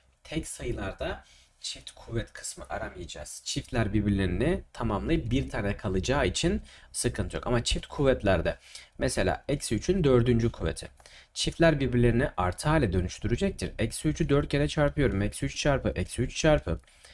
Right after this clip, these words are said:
eksi üç çarpı, eksi üç şeklinde. E bak, bununla bu artı yaptı birbirlerini. Bununla bu artı yaptı. E zaten bu artılar da birbirlerini artı yapacağı için direkt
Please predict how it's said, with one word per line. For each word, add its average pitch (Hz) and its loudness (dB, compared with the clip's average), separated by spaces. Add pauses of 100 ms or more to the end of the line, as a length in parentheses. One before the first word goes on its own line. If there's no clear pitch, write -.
(320)
eksi 104 2
üç - -2
çarpı, 180 4 (400)
eksi 139 4
üç - -4
şeklinde. 82 -2 (320)
E 98 4
bak, - 2
bununla 185 6
bu 175 4
artı 123 4
yaptı 170 4
birbirlerini. 101 2
Bununla 175 6
bu 151 8
artı 113 6
yaptı. 85 0
E 156 6
zaten 156 6
bu 156 6
artılar 143 4
da 113 2
birbirlerini 101 4
artı 110 0
yapacağı 98 2
için 165 2
direkt 147 4